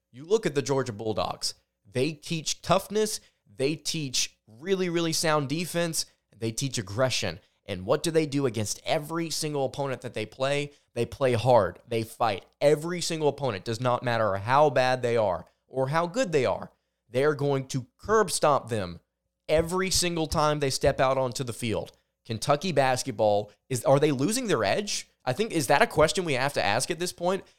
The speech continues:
Is Cal losing his edge as a coach? Is the toughness just disappearing,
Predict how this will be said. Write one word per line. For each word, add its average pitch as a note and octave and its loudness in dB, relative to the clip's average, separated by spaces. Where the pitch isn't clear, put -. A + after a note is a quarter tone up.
Is B2+ -2
Cal G#3+ 4
losing E3 0
his D3 0
edge C#3+ 2
as A#2 -4
a A2 -4
coach? A2 0
Is C#3+ 0
the D3+ 0
toughness E3+ 2
just B2 -6
disappearing, D#3 -4